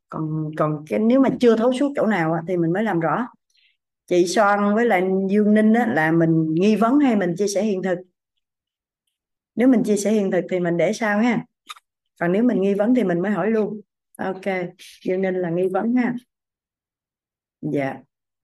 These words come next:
Rồi, em bật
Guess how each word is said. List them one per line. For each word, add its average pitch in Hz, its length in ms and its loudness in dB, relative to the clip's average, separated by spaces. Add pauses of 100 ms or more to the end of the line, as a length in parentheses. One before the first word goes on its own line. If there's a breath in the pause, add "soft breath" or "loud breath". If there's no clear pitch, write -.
(1600)
Rồi, 175 260 -2 (960)
em 185 240 -4
bật 170 100 -2